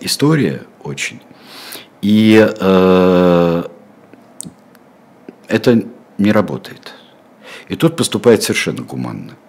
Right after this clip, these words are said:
Об этом рассказывал Алексей Кузнецов, я здесь не буду подробности рассказывать. Его действительно, это смешная и трогательная история, как бы, начала царствования вот такого Генриха седьмого.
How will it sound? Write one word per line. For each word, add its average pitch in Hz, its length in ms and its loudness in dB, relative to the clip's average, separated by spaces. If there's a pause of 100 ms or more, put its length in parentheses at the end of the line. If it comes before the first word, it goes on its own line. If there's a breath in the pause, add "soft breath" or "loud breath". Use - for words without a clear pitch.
(220 soft breath)
Об 139 120 2
этом 90 180 4
рассказывал 80 600 0
Алексей 78 400 -8
Кузнецов, 135 580 -4
я 87 80 0
здесь 78 260 -6
не 90 80 2
буду 73 240 -6
подробности 82 640 -4
рассказывать. 117 640 -6 (460 loud breath)
Его 131 300 2
действительно, 80 840 -4 (260 loud breath)
это 107 220 -6
смешная 131 580 2
и 80 60 0
трогательная 71 760 -4
история, 69 480 -8
как 65 300 -12
бы, 60 140 -16 (260 loud breath)
начала 78 400 -4
царствования 62 640 -10
вот 60 140 -16
такого 60 420 -14
Генриха 64 420 -10
седьмого. 62 520 -12